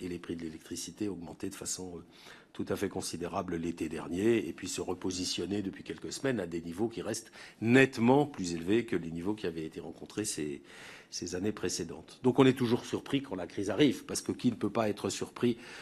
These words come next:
du rebond de l'économie chinoise après le ralentissement du covid, qui d'ailleurs ne peut pas être surpris par le covid, qui ne peut pas être surpris par l'invasion de l'Ukraine, et cetera, et cetera. Ce qui me paraît, euh, important, au-delà de la, au-delà de la surprise, c'est de souligner, euh, l'impréparation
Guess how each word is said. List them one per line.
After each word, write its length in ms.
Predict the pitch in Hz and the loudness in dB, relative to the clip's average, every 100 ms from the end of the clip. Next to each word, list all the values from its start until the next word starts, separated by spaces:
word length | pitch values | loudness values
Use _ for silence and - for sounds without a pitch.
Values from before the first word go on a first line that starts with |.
| - 104 | -14 -10
du 300 | 95 101 98 | -2 2 6
rebond 400 | 104 117 117 117 | 6 6 8 6
de 60 | |
l'économie 420 | 107 107 101 101 | 6 4 4 2
chinoise 580 | 98 104 101 110 113 104 | 2 2 4 4 4 2
après 240 | 95 - 95 | -2 -2 -4
le 60 | |
ralentissement 600 | 85 92 90 101 - 101 | -2 -4 -4 -6 -4 -2
du 120 | 95 | -2
covid, 480 | 92 110 131 170 101 80 | 2 2 4 0 -2 -6
qui 140 | - | -10
d'ailleurs 280 | 87 85 104 | -8 -4 -4
ne 60 | 87 | -4
peut 160 | 87 | -8
pas 140 | 87 98 | -6 -6
être 80 | - | -6
surpris 320 | - - 107 | -10 -6 -6
par 160 | - | -6
le 80 | 80 | -8
covid, 320 | - 92 131 135 - - - | -8 -2 -2 -4 -14 -16 -8
qui 100 | 101 | -2
ne 60 | |
peut 100 | 107 | 0
pas 160 | 110 101 | 2 0
être 80 | - | 0
surpris 320 | 95 - 117 | -4 -2 -2
par 160 | 101 | -2
l'invasion 400 | 90 82 85 90 | -4 -4 -4 -4
de 60 | 90 | -6
l'Ukraine, 400 | 85 - 117 117 - | -8 -4 -2 -2 -8
et 40 | - | -14
cetera, 340 | - 101 104 | -10 -8 -8
et 60 | 98 | -10
cetera. 340 | 90 - - - - - - - | -12 -14 -18 -20 -16 -14 -14 -14
Ce 120 | - | -2
qui 100 | 117 | 0
me 80 | 107 | 4
paraît, 340 | 110 120 107 | 6 6 6
euh, 140 | 98 90 - - - | 4 0 -6 -18 -10
important, 560 | 101 104 - 151 147 - - - - | -4 -2 8 10 8 2 -14 -14 -2
au-delà 260 | 101 101 101 | 4 6 8
de 80 | |
la, 220 | 92 95 113 | 6 6 4
au-delà 200 | 101 107 | 4 4
de 80 | |
la 60 | 101 | 2
surprise, 580 | - - 160 165 104 - | 0 4 8 8 6 2
c'est 200 | - 107 | 2 4
de 120 | 104 | 4
souligner, 640 | 101 113 101 110 131 147 143 - - - | 6 6 10 12 12 10 2 -16 -16 -8
euh, 60 | 98 | -2
l'impréparation 840 | 120 117 120 107 107 131 147 110 | 2 4 4 4 2 6 6 4